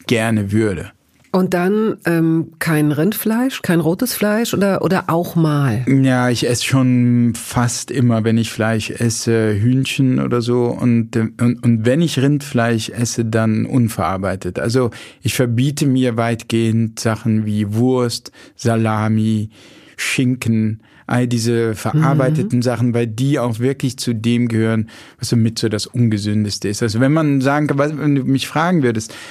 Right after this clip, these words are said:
Speaker 1: was von all diesen Recherchen, von all diesen Studien, Ernährungskompass, bla bla, was ist denn so das mit das Ungesündeste,
Speaker 2: Mhm.
Speaker 1: was man wirklich weglassen sollte?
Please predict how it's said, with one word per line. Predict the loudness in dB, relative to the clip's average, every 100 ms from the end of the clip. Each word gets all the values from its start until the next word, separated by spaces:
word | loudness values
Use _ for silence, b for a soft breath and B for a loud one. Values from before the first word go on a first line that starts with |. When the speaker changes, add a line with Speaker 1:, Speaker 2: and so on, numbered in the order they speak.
| B B B
Speaker 1:
was | -4 -4
von | 0 0
all | 2 0
diesen | 2 2 2
Recherchen, | 0 0 2 2 0 0
von | 0
all | 0
diesen | 0 2 2
Studien, | 0 -2 2 4 4 4
Ernährungskompass, | 4 2 2 0 0 0 0
bla | 0 0
bla, | 2 0 2
was | 0 -2
ist | -2 2
denn | 2
so | 4 2
das | 0 2
mit | 0 2
das | -2 -2 _
Ungesündeste, | 0 4 4 4 4 2 0 0
Speaker 2:
Mhm. |
Speaker 1:
was | 0
man | 2 2 2
wirklich | -2 0
weglassen | -2 0 0 0 0 0
sollte? | 0 -2 -6